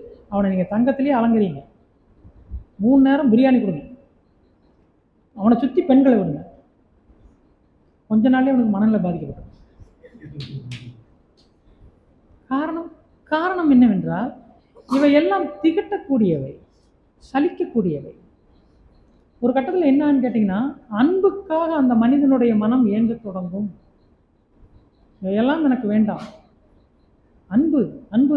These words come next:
அப்படின்னு அவன் தாகத்துக்கு ஏங்குபவனை போல பாலைவனத்துல இருக்கிற மாதிரி ஏங்கிட்டு இருப்பான். அப்போ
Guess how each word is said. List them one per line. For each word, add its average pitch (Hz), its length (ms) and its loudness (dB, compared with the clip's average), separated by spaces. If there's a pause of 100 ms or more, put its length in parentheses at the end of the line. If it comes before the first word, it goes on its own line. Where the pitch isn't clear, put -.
அப்படின்னு 247 260 2
அவன் 196 180 0 (1600)
தாகத்துக்கு 254 640 -2
ஏங்குபவனை 240 520 4
போல 226 220 -2 (180)
பாலைவனத்துல 247 580 0
இருக்கிற 214 200 -2
மாதிரி 247 300 0
ஏங்கிட்டு 220 300 0
இருப்பான். - 240 -20 (1700)
அப்போ 262 180 0